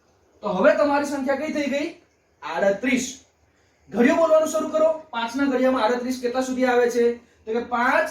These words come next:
સતામ પાંત્રીસ. ક્લિયર? પાંચ સતામ પાંત્રીસ. અને કેટલા વધ્યા? તો કે ત્રણ. ઓકે? તો આ રીતના આપણને શેષ મળી જાય તરત જ. તો જે ત્રણ વધ્યા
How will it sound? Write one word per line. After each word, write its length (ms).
સતામ 680
પાંત્રીસ. 760
ક્લિયર? 380
પાંચ 300
સતામ 600
પાંત્રીસ. 680
અને 120
કેટલા 240
વધ્યા? 640
તો 80
કે 100
ત્રણ. 460
ઓકે? 440
તો 60
આ 180
રીતના 240
આપણને 300
શેષ 340
મળી 180
જાય 120
તરત 340
જ. 40
તો 100
જે 180
ત્રણ 440
વધ્યા 560